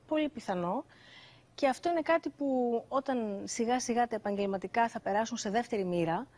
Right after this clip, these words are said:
γιατί δεν σκοπεύω να υποβάλω το τηλεοπτικό κοινό στο, στη δοκιμασία του να με βλέπει για πάντα,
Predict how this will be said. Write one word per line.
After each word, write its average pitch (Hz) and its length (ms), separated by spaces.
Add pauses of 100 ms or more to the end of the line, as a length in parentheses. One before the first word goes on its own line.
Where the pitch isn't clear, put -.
(460)
γιατί 233 220
δεν 247 120
σκοπεύω 185 380
να 175 360 (300)
υποβάλω 185 580
το 175 260
τηλεοπτικό 180 520
κοινό 180 300
στο, 170 340
στη - 140
δοκιμασία 185 580
του 190 100
να 185 100
με 180 120
βλέπει 180 320
για 180 100
πάντα, 175 440